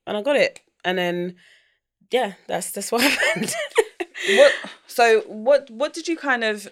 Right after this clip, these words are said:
Speaker 2: when you went to that fintech company, this is the one that you enjoyed, right? The
Speaker 1: Uh,
Speaker 2: The culture that it was cool?
Speaker 1: No, no, I enjoyed a different one,
Speaker 2: Oh, and then you
Speaker 1: but
Speaker 2: went to
Speaker 1: then, <laughs>
Speaker 2: this one.
Speaker 1: yeah, exactly. I
Speaker 2: Okay.
Speaker 1: enjoyed, not, no, so what I enjoyed was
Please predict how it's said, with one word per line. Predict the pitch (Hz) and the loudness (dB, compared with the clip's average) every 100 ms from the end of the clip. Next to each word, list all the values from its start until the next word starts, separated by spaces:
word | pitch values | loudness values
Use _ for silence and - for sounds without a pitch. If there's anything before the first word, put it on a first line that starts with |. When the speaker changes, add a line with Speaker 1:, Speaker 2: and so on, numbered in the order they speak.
| - | -4
Speaker 2:
when | 226 302 | -2 0
you | 320 | 0
went | 247 - - | 0 0 -4
to | 196 | -4
that | - | -4
fintech | 180 170 - | -6 -10 -10
company, | 170 165 160 | -10 -10 -8
this | - | -8
is | 220 | -6
the | |
one | 180 | -6
that | 147 | -6
you | 160 | -8
enjoyed, | 165 165 | -4 -4
right? | 151 143 175 - | 0 0 0 -4
The | - 156 156 _ _ - | -4 -4 -6 _ _ 2
Speaker 1:
Uh, | 190 185 175 175 170 180 - | 6 8 6 6 4 0 -4
Speaker 2:
The | |
culture | 185 196 - | 2 2 4
that | 170 | 0
it | 117 | 0
was | 170 | -2
cool? | - - 175 165 170 | -6 -6 -4 -2 4
Speaker 1:
No, | 240 | 6
no, | 233 208 175 165 | 8 6 6 4
I | 175 | 2
enjoyed | 202 202 254 240 | 2 4 4 6
a | 175 | 4
different | 175 175 185 | 2 4 4
one, | 180 185 | 6 4
Speaker 2:
Oh, | 180 175 | 4 2
and | 185 | 2
then | 190 | 4
you | |
Speaker 1:
but | 202 | 6
Speaker 2:
went | 175 | 8
to | |
Speaker 1:
then, | 220 220 | 8 8
<laughs> | 220 | 2
Speaker 2:
this | 185 | 0
one. | 165 151 | 0 8
Speaker 1:
yeah, | 247 233 | 10 10
exactly. | 226 190 214 170 180 - | 8 6 4 2 2 0
I | |
Speaker 2:
Okay. | 185 233 | 4 6
Speaker 1:
enjoyed, | 330 359 - | 6 4 4
not, | 403 - - | 4 4 2
no, | 175 - | -2 -2
so | - 208 196 - - _ | 2 4 4 2 -8 _
what | - 233 269 | -2 4 6
I | |
enjoyed | 269 240 247 202 170 | 4 2 4 4 2
was | 160 | -4